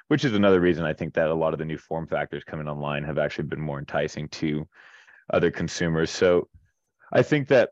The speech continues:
folks can reasonably expect that you're gonna see a lot of positive headlines in the future,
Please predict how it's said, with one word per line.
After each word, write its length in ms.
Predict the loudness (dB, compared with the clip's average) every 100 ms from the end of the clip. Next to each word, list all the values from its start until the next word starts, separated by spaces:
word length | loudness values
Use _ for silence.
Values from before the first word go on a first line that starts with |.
| _
folks 380 | 0 0 0 -4
can 180 | -8
reasonably 720 | -6 -6 -4 -4 -6 -6 -4 -4
expect 460 | -8 -4 -2 -2
that 140 | -6 -4
you're 140 | -4
gonna 140 | -4 -6
see 260 | -4 -2
a 60 | 0
lot 300 | 0 -2 -2
of 100 | -6
positive 540 | -6 -6 -4 -6 -8 -6
headlines 760 | -8 -6 -6 -4 -6 -10 -16 -10
in 100 | -8
the 60 | -6
future, 560 | -2 -2 0 0 0